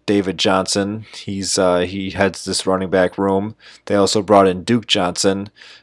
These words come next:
And really, it's between those two. Uh, David Johnson, while he can catch out of the backfield, we saw it in Arizona in his early years.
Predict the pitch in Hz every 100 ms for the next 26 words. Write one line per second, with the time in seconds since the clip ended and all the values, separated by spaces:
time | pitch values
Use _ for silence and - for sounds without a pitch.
0 | - 139 143 147 139 - 123 120 113 101
1 | 104 101 - 110 104 98 - 82 92 92
2 | 95 107 101 95 101 101 98 104 98 92
3 | 98 98 101 98 - 101 98 98 - 101
4 | - - - 95 90 95 101 95 - 104
5 | 98 92 90 - 95 95 90 95 95 92
6 | 95 92 92 92 92 82 95 95 92 95
7 | 95 95 92 -